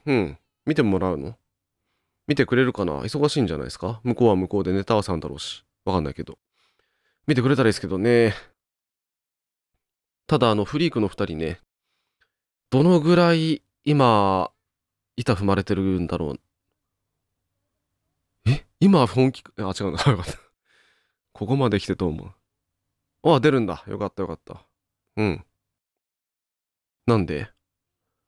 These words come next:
おう。怖いんか？迷ってんのか？ああ。リンが先にぶっ込んでいくのか。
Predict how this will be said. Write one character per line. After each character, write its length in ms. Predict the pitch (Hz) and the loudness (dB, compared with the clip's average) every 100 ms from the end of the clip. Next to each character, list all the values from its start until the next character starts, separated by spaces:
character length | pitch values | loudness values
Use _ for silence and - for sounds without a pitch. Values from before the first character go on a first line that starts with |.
| _ _ _ | _ _ _
お 180 | - 104 | 0 0
う。 40 | 85 _ _ _ _ _ _ _ _ _ _ _ _ _ _ _ _ _ _ _ _ _ _ _ _ _ _ _ _ _ _ _ _ _ _ _ _ _ _ _ _ _ _ - | 0 _ _ _ _ _ _ _ _ _ _ _ _ _ _ _ _ _ _ _ _ _ _ _ _ _ _ _ _ _ _ _ _ _ _ _ _ _ _ _ _ _ _ 0
怖 240 | 151 139 | 2 4
い 80 | 107 | 2
ん 60 | |
か？ 280 | - 65 - _ _ _ | -4 -12 -16 _ _ _
迷 160 | 127 139 | 0 0
っ 40 | |
て 160 | - 104 | 0 -4
ん 80 | 85 | -6
の 100 | 67 | -8
か？ 280 | - 87 - _ _ _ _ _ _ _ _ _ _ _ _ _ | -16 -18 -20 _ _ _ _ _ _ _ _ _ _ _ _ _
あ 320 | 101 101 85 69 | 2 2 2 -2
あ。 60 | - _ _ _ _ _ _ _ _ _ - | -10 _ _ _ _ _ _ _ _ _ -2
リ 200 | 131 165 | 4 6
ン 100 | 156 | 6
が 220 | 127 127 | 6 4
先 320 | 113 104 104 101 | 2 -4 -4 -4
に 300 | 95 92 - _ _ _ _ _ _ _ _ _ _ _ _ _ | -2 -4 -8 _ _ _ _ _ _ _ _ _ _ _ _ _
ぶ 80 | - | -4
っ 40 | 117 | 0
込 200 | - 110 | 2 2
ん 20 | |
で 80 | 90 | 2
い 60 | |
く 80 | 92 | -2
の 100 | 82 | -6
か。 280 | - - | -8 -14